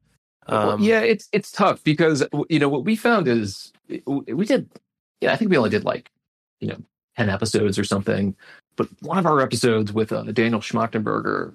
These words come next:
Speaker 1: was over half of our total listens,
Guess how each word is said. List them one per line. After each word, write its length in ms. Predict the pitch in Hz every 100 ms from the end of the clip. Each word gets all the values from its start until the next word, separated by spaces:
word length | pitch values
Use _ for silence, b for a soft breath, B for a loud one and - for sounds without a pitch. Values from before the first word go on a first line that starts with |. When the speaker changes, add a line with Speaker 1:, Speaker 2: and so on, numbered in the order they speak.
| -
Speaker 1:
was 680 | 117 113 50 - - - - _ _ _ _ _ _ _ - 50 _ _
over 260 | 143 123 117
half 300 | 110 107 -
of 120 | 107
our 360 | 101 82 78 - _
total 200 | 110 104
listens, 480 | 98 - - - _